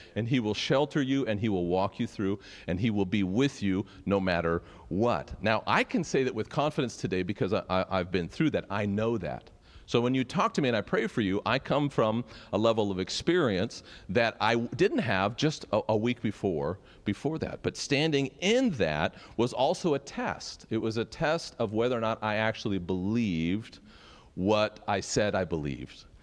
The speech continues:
As a pastor, it's really easy to say, "God bless you, God be with you, God will never leave you, God won't forsake you." That's really easy for me to say to you. But now when, when you're dealing with that in your own life,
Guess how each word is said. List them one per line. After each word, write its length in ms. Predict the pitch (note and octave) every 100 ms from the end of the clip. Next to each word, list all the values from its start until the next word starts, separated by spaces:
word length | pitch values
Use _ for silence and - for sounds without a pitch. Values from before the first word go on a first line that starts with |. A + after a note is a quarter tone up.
| - - - -
As 100 | G2
a 80 | F#2+
pastor, 340 | A#2+ D#3 C3
it's 120 | G2+
really 180 | A2 G#2+
easy 140 | A2
to 80 | F#2+
say, 260 | - E2 D#2 - - -
"God 200 | E2 F2+
bless 300 | G2+ G2+ -
you, 140 | F#2+
God 200 | F2 D2
be 120 | F2+
with 280 | E2 G#2+ G#2
you, 220 | G#2+ F#2+ - - -
God 220 | F#2+ F#2
will 80 | F2
never 240 | F2+ D#2
leave 260 | E2+ G2+ G2+
you, 180 | G2+ F2+ - -
God 220 | F#2 F2+
won't 160 | F2+ -
forsake 500 | D#2+ - G2 G2+ G#2+
you." 140 | F#2+ - -
That's 240 | - - -
really 180 | D#3 C3+
easy 240 | C#3+ C#3+
for 140 | -
me 80 | G2+
to 80 | E2+
say 220 | - A2+
to 160 | A#2 D2+
you. 80 | A#1 - -
But 120 | - E2+
now 180 | G2
when, 420 | F#2 A2+ A#2 G#2+ G2+
when 160 | G2
you're 200 | G2 C#3
dealing 320 | C#3+ B2+ A#2
with 120 | G#2+ -
that 160 | F#2+
in 100 | F#2
your 160 | E2+ F2
own 200 | G#2 F3
life, 420 | C3+ D#2 C#2+ G2